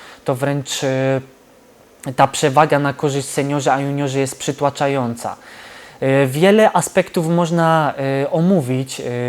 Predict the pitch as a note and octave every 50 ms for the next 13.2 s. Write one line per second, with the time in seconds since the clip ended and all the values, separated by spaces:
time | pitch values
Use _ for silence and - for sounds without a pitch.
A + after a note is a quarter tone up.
0 | B2 B2 A#2 A#2+ B2 B2 - D3 C#3 C3+ B2+ - - - C3+ C3 C3 B2+ - -
1 | - - - - - - - - - - - - C3+ B2 A#2 A#2+ B2+ C3+ C3+ C3+
2 | C3+ C3+ C3+ C3 B2 A#2+ - C3 C3 C3 C3 C3 - - D3 C#3+ C#3 C3 C3 -
3 | - D#3+ C#3+ C3+ D#3 C#3+ A#2+ A2+ A2+ G#2+ - - - - B2+ C#3 C3+ - - -
4 | A#2+ - C#3 C#3 C3 C3+ C#3 C3 - - C3 C3 C3+ C#3 C3 C3 - - C3 A#2+
5 | A#2+ - - - - - - - - - - - - C3 C3 - - C#3+ C#3 D3
6 | C#3+ C#3 C3+ C3 A#2+ - - C#3 C3 D3 D3 D3+ D3+ D3+ D3+ - - D#3+ - -
7 | - C#3+ C#3+ D3+ D3 - D3 C#3 C#3+ - - C3+ D3 D#3+ D3+ D#3 D3+ D#3+ D3+ C#3+
8 | C3+ D#3 D#3 E3 G3 G#3+ F3+ - - A#2 - - - C3+ A#2+ B2+ A#2+ - - C3+
9 | C3 - - C3+ C3 C3 C3 - D3 C3 A#2 B2+ C3 - - - - - - -
10 | - - - - - C3 C3 C3 - D#3 D3+ C3 - D3+ C#3+ - - D#3 C#3+ C#3+
11 | C#3+ C#3 B2+ - - D3+ C#3+ D3 D3 C#3+ B2+ D3 C3 B2+ D3+ D3+ D3+ D#3 D3+ D3+
12 | C#3+ C#3+ - C3+ - C#3 C#3 C#3 C#3+ C#3 C3 B2+ C#3+ C#3 C3 D3+ D3+ D3+ C#3+ C3
13 | - C3 B2